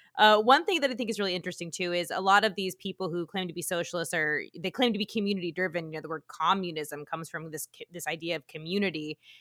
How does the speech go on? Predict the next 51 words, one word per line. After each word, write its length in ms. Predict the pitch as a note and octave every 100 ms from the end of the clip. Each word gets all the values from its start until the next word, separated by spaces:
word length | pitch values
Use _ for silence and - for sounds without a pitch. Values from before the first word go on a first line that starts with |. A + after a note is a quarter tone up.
| _ -
but, 340 | G3 E3+ D#3+ - - _ _ B3+
but, 260 | C4+ C4+ -
you 120 | B3
know, 120 | B3+
her 220 | B3 B3+
grandma 240 | C4+ E4 B4+ B4
could 80 |
have 100 | A4+
used 200 | D#4+ E4
this 120 | C#4+ C#4
money 160 | C#4
to 80 | C4
help 180 | B3 A#3+ -
other 260 | A3 A#3+
people 400 | A#3 - A3 G3
too. 460 | - - C#4 F3 D#3 E3+
Y-, 80 | D3 D#3+
Matt 300 | F#3 C4+ -
Walsh, 300 | G#3+ G#3 -
the 80 | F#3+
guy 160 | F#3+
that 120 | F#3
started 240 | - G3 F#3
the 60 |
fundraiser, 500 | F3 E3 D3+ D#3+ E3
he 440 | D#3 A3 A#3 A#3+ A#3+
said, 480 | - C#3+ C#3+ D3+ D3+ - - - A#3+
"This 120 | B3
is 120 | G#3+
a 60 | A#3+
problem 360 | C4+ B3 A#3+
we 100 | A#3
could 140 | A3+ G#3
have 100 | -
solved, 400 | F#3+ F3 F3 D#3+
not 280 | A3+ A3
just 260 | A#3+ A#3 -
for 120 | A3+
abuela," 520 | A3 G3 E3+ D#3 E3
which 160 | E3 -
is 140 | D3+
grandmother 340 | - C#3 C#3+ D3+
in 80 | F#3+
Spanish, 400 | D#3+ D3 E3+ - - - _
"but 100 | G#3+
they 80 | A3+
could 160 | A3 A#3+
have 120 | A#3
taken 340 | - C#4 F4
the 80 | C4+
money, 400 | F#3+ E3 E3 E3+